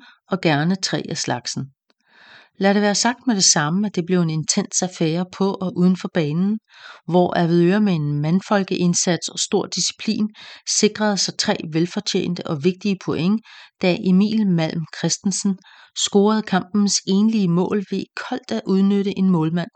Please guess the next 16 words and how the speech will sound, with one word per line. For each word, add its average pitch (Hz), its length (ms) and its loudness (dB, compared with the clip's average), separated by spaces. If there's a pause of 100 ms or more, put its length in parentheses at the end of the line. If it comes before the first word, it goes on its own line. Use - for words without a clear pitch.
på 180 60 -10
skovtur. 131 520 -4 (1120)
Hjemmeholdet 208 500 6
startede 196 480 0
kampen 196 440 -2
bedst 190 260 0
på 214 80 -2
den 190 160 0
stemningsforladte 185 840 2
kunstgræsbane 175 1000 0 (360)
med 214 100 4
udsigt 214 500 2
til 202 120 2
en 175 100 4
halvtom 165 520 0
parkeringsplads, 180 720 -2